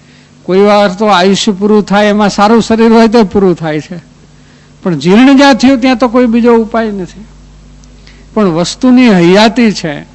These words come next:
એ છે તો એમના પ્રત્યેની સદભાવનામાં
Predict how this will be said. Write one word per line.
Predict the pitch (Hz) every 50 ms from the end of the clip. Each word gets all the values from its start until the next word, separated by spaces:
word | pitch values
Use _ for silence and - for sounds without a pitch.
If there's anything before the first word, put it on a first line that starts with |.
| - - _ _ _ _ _ _ _ _ _ _ _ _ _ _ _ - - - - - - - - - - -
એ | 233 240 233
છે | - - - - 190 220 233 262 269 277 277 269 247 208 - - - - - - - - - - - - - - - - - - - - - - - - - - - - - - - -
તો | 240 247
એમના | 202 170 190 220 226 226 233 247 254 277 277 277
પ્રત્યેની | 214 277 262 226 196 - - - 262 262 262 254 262 262 262
સદભાવનામાં | 220 - - 220 220 220 233 226 190 196 196 214 233 247 240 247 240 226 220 202 190 185 190 196 185 185 202 220 -